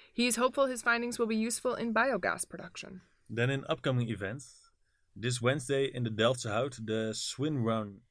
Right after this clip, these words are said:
Speaker 2: event is taking place, organized by Swimming Club Wave.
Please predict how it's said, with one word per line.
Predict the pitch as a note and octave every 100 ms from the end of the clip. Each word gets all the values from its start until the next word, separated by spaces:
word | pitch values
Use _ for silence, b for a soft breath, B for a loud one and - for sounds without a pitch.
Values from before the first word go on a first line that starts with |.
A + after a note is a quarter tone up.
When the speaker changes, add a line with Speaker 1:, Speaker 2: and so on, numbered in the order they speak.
| -
Speaker 2:
event | G#2+ G#2+ A#2
is | A2+
taking | - A2+ G#2
place, | - A2 - - -
organized | A#2+ A#2 A#2 A#2+ A2+
by | A2 A2
Swimming | - B2+ B2 A2+ -
Club | A2+ F2+
Wave. | F#2 F#2+ C#3 -